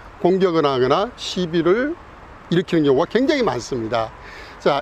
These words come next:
에딘버러 대학이라는 곳에서 실험을 했습니다. 어, 음료수를 놔두고요,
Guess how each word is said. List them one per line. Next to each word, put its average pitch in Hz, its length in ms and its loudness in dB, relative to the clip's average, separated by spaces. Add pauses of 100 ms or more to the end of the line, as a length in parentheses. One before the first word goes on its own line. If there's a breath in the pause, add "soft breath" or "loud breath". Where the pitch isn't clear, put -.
에딘버러 254 800 2
대학이라는 185 680 2
곳에서 160 400 0
실험을 254 320 0
했습니다. 131 760 0 (440 loud breath)
어, 165 460 2
음료수를 254 460 2
놔두고요, 143 880 2